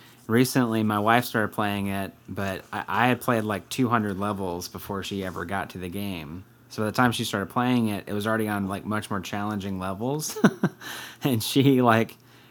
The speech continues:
ended up using all of my coins <laughs> on, like, extra turns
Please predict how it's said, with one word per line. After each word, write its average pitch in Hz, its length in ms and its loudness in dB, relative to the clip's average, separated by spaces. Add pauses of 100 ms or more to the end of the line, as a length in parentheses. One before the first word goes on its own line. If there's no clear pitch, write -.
(160)
ended 120 200 6
up 120 140 6
using 117 360 6
all 113 320 4
of 117 120 0
my 110 160 2
coins 98 880 -2
<laughs> - 1300 8
on, 139 140 10
like, 131 280 8
extra 135 360 6
turns 147 760 6